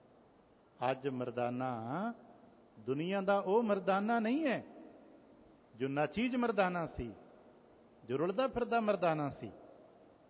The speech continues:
ਅੱਜ ਮਰਦਾਨਾ ਭਾਈ ਮਰਦਾਨਾ ਸਾਹਿਬ ਨੇ। ਕਿਹਦੇ ਭਾਈ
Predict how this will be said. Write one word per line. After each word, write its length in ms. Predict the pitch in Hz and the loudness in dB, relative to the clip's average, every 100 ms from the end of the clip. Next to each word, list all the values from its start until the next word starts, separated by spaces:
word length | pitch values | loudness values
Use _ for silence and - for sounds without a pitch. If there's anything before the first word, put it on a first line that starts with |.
| - - 131 | -20 -6 -2
ਅੱਜ 160 | 127 117 | 0 -2
ਮਰਦਾਨਾ 640 | 113 113 120 120 127 127 | -6 -4 -2 -2 -2 -4
ਭਾਈ 520 | 120 - 160 - 139 233 | -6 0 0 2 2 2
ਮਰਦਾਨਾ 560 | 220 180 175 180 180 | 2 4 2 2 -2
ਸਾਹਿਬ 360 | - 160 151 151 | 0 0 0 -2
ਨੇ। 280 | 151 135 98 - - - - - - - | -4 -4 -6 -18 -20 -20 -20 -20 -20 -8
ਕਿਹਦੇ 240 | 269 285 | -4 -2
ਭਾਈ 260 | 262 247 | 2 4